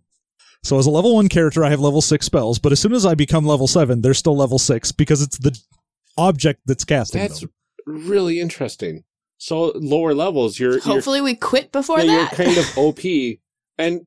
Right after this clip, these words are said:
Speaker 2: six levels in this game is, like, probably two years of campaigning straight, almost.
Speaker 1: Oh, yeah. Now, you can get anywhere between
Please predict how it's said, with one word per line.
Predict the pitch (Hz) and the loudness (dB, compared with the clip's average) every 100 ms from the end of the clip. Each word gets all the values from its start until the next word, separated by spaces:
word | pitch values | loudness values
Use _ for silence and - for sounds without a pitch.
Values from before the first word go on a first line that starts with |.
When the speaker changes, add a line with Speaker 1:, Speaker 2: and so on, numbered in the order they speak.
| _ | _
Speaker 2:
six | 156 - 196 214 - | -18 -6 -4 -4 -4
levels | 117 117 208 247 - | -6 -2 -4 -4 -8
in | 139 135 | -6 -4
this | 147 - | -4 -4
game | 208 226 185 | -6 -4 -4
is, | 120 | -4
like, | 131 113 | -6 -6
probably | - 127 127 120 117 | -8 -8 -6 -6 -6
two | - 135 | -6 -6
years | 117 113 135 | -4 -4 -4
of | 117 - | -6 -10
campaigning | 117 107 110 107 135 143 | -10 -8 -8 -8 -8 -10
straight, | - 113 143 160 - | -12 -10 -10 -12 -12
almost. | 147 147 156 _ _ _ _ - | -10 -10 -12 _ _ _ _ -6
Speaker 1:
Oh, | 175 | -2
yeah. | 123 139 - _ _ - | 0 -2 -4 _ _ -4
Now, | 135 | 0
you | 147 180 | 2 2
can | 196 170 | 2 0
get | 123 190 226 _ _ _ | 0 -2 -2 _ _ _
anywhere | 160 202 214 175 | 0 2 4 2
between | 160 - 156 139 | 0 0 0 0